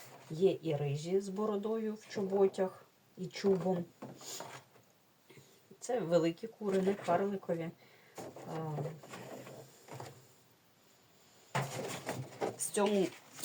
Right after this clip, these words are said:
в цій саме інкубації ми не перевіряємо оплод, тому що це перші яйця,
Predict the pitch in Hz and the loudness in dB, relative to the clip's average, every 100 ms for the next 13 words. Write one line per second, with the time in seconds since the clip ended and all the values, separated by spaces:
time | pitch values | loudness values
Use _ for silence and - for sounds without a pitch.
0 | - - - - - - - - 185 170 | -10 -8 0 0 2 0 -2 0 2 2
1 | 160 151 156 160 156 226 - 185 202 202 | 4 4 4 2 4 4 4 4 6 8
2 | 175 151 151 151 151 147 143 143 - 175 | 6 6 4 6 6 6 4 0 -2 -2
3 | 214 - - 170 170 156 - - 185 190 | -2 -2 -8 -6 -6 -8 -10 -2 -2 -2
4 | - 156 226 339 - - | -6 0 0 0 -8 -10